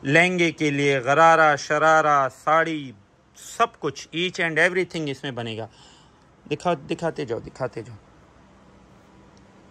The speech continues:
वीडियो लंबी हो रही है, designs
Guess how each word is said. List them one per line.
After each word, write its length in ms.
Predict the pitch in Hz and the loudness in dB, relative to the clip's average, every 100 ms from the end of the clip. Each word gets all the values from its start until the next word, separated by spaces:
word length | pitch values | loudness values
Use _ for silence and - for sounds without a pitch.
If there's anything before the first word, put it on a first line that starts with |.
| - - - - - | -20 -20 -20 -20 -12
वीडियो 280 | 123 120 120 | -10 -6 -6
लंबी 300 | 107 113 117 | -4 -6 -6
हो 220 | 117 113 | -6 -6
रही 200 | 113 117 120 | -4 -6 -6
है, 160 | 120 | -8
designs 540 | - - 110 117 113 | -10 -6 -4 -4 -8